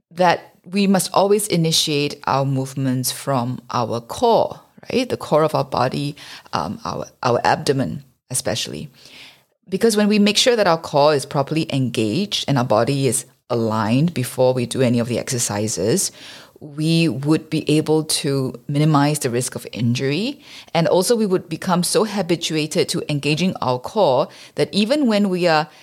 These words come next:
sitting and standing and walking during our normal daily life activities,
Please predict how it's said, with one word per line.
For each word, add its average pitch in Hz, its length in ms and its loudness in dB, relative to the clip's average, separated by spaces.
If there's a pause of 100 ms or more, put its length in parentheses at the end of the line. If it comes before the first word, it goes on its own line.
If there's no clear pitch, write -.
(100)
sitting 190 560 0
and 139 140 0
standing 160 680 2
and 127 200 -4
walking 151 640 0
during 143 360 -2
our 131 240 0
normal 147 360 0
daily 139 340 -4
life 135 240 -2
activities, 151 640 -6